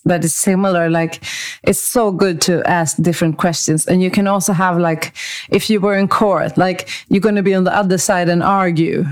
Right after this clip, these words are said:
about, like, Okay, so you're too old. Okay, so you're gonna argue about this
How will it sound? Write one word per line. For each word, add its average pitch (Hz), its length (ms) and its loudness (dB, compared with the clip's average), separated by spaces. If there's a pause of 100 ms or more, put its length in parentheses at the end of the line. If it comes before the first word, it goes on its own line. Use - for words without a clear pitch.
(100)
about, 160 440 0
like, 156 320 -2 (320)
Okay, 196 240 0
so 202 120 -2
you're 202 140 2 (160)
too 180 160 2
old. - 420 0
Okay, 190 320 0
so - 320 -2
you're 202 240 0
gonna 208 120 0 (200)
argue 180 220 0
about 151 220 0
this - 360 -2